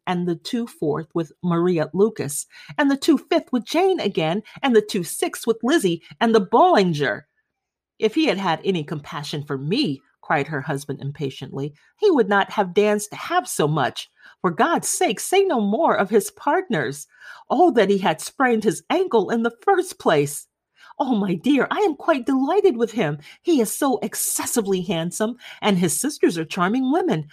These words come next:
I never in my life saw anything more elegant than their dresses. I dare say the lace upon Missus Hurst's gown." Here she was interrupted again. Mister Bennet protested against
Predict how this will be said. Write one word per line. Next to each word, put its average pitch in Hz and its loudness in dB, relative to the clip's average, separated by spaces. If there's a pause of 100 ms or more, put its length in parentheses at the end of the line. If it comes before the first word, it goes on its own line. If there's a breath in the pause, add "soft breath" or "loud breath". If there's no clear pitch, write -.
(220 loud breath)
I 277 -4
never 381 4
in 302 -2
my 269 0
life 262 2
saw 220 0
anything 262 0
more 202 2
elegant 190 0
than 180 -2
their 135 -4
dresses. 151 -2 (300 loud breath)
I 180 0
dare 180 2
say 180 0
the 151 2
lace 156 0
upon 143 -2
Missus 147 -4
Hurst's - -4
gown." 185 0 (1040)
Here 185 -2
she - -6
was 185 -2
interrupted 196 -2
again. 139 -10 (380 soft breath)
Mister 151 -4
Bennet 147 -4
protested 190 -6
against 147 -4